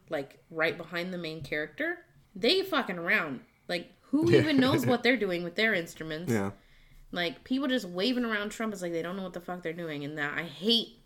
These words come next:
Speaker 1: when that fucking happens. But in this movie, all of the people who are playing instruments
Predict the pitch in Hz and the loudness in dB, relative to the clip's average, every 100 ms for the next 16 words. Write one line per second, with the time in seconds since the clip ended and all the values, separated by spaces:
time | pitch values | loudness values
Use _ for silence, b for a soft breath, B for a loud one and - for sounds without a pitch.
0 | - 170 160 147 - 147 143 147 123 - | -12 -8 -6 -6 -6 -8 -8 -10 -10 -10
1 | 98 143 - b b b - 165 165 262 | -14 -16 -18 b b b -12 -10 -2 0
2 | 370 240 180 165 160 170 B B _ - | 0 -2 -4 -6 -8 -10 B B _ -4
3 | 226 320 339 277 269 277 214 202 208 185 | -2 0 -2 -2 -2 -2 -4 -4 -4 -6
4 | - 220 214 240 233 160 156 160 | -4 -4 -2 -2 -4 -8 -10 -12